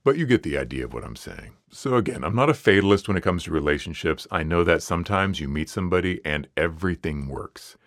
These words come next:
And as long as life doesn't hand you too many roadblocks, you guys might be together forever, and that is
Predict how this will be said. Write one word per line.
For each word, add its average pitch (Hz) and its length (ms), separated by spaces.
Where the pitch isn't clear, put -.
And 76 280
as 73 160
long 85 300
as 85 160
life 82 300
doesn't 87 240
hand 87 260
you 85 100
too 95 200
many 82 180
roadblocks, 107 720
you 90 80
guys 85 340
might 80 220
be 78 100
together 80 360
forever, 78 520
and 64 220
that 65 180
is 67 200